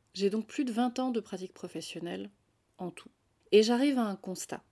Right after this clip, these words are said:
et depuis un bon moment. Le problème des managers avec lesquels j'ai travaillé, que ce soit en tant que coach, que consultante, peu importe,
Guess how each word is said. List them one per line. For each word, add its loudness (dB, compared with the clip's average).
et -2
depuis -4
un -4
bon -4
moment. -4
Le 0
problème 6
des 8
managers -2
avec -6
lesquels -2
j'ai -6
travaillé, -8
que -8
ce -2
soit -2
en 0
tant -6
que -4
coach, -2
que -2
consultante, -8
peu -6
importe, -6